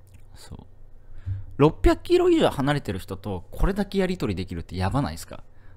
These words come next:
多分本当に久保さんしかわかんないと思いますけど、多分そのご近所ね、多分めっちゃいると思うんですけど、ご近所の人より僕の方がやり取りしてません？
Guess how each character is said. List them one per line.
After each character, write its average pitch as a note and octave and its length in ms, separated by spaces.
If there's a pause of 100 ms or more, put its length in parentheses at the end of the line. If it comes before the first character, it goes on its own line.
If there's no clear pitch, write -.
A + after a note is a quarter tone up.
(100)
多 A3 100
分 D#3+ 80
本 G#3 200
当 G#3+ 120
に G3 140
久 F#3+ 120
保 F#3+ 120
さ G3 180
ん C#3 1800
し - 140
か - 80
わ G#2 120
か C3 120
ん A#2+ 60
な F#2+ 60
い E2 60
と F2 80
思 F#2 100
い F#2 40
ま F#2+ 80
す - 80
け D2 80
ど、 F2+ 300 (480)
多 A#3+ 140
分 C3+ 340
そ - 160
の C3 100
ご C#3+ 160
近 A3+ 280
所 G2 140
ね、 F#2+ 220
多 C3 140
分 G#2+ 120
め A2 80
っ - 20
ち - 120
ゃ D3 40
い - 20
る D3+ 80
と C#3+ 80
思 F#2+ 100
う - 20
ん F2+ 40
で - 20
す G2 60
け F#2+ 80
ど、 G2 100
ご C3 160
近 F4+ 240
所 A#3 100
の A#2+ 100
人 - 180
よ C3+ 140
り G#2+ 100
僕 C#3+ 240
の A#2+ 80
方 G2+ 80
が F2 80
や F#2 100
り G2+ 80
取 F#2 140
り - 20
し - 40
て - 80
ま D#2+ 80
せ - 100
ん？ - 60